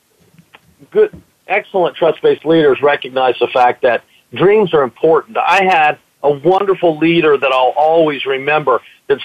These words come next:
said to me a number of years ago when I was trying to build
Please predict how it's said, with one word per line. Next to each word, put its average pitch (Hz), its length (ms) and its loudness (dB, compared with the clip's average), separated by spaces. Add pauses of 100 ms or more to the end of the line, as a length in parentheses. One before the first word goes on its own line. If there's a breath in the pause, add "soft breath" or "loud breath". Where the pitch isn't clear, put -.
said 175 200 2
to 160 80 -6
me 147 320 -2
a 135 80 -4
number 156 280 0
of 135 60 -4
years 151 260 0
ago 127 240 2
when 127 80 0
I 127 60 0
was 127 140 0
trying 143 200 -2
to 127 80 0
build 131 400 2